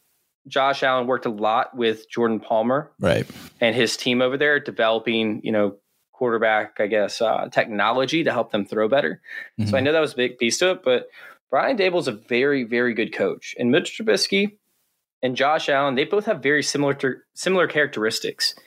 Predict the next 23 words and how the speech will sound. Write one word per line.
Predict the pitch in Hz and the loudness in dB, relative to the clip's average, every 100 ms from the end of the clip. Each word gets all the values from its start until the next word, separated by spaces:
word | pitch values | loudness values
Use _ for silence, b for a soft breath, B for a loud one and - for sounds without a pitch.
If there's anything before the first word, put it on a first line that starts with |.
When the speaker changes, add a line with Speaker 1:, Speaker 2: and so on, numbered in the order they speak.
| B B B B - | B B B B -12
Speaker 1:
So | - 170 165 160 156 | -2 2 2 0 -2
maybe | 131 151 180 220 226 | -2 0 2 2 2
Mitch | 220 208 - | 2 0 0
Trubisky | 170 165 165 175 - | -2 -2 0 -2 -2
can | 147 | -2
get | 147 | 0
on | 147 | 2
the | 139 | 2
right | 143 - | 0 0
track | 127 123 - | 0 0 0
with | 160 | 0
that | 170 185 - _ _ _ _ - | 2 2 -4 _ _ _ _ -4
and, | 143 135 127 143 | 0 2 0 0
you | |
know, | 127 117 | 0 0
pull, | - 131 | 0 0
like, | 117 | 0
a | 123 | 0
Jameis | 120 117 107 | 0 0 0
Winston | 117 117 139 | 0 0 -2
type | 135 139 | -2 -2
thing. | 139 156 156 | 0 0 0
But | 139 123 117 | 0 0 0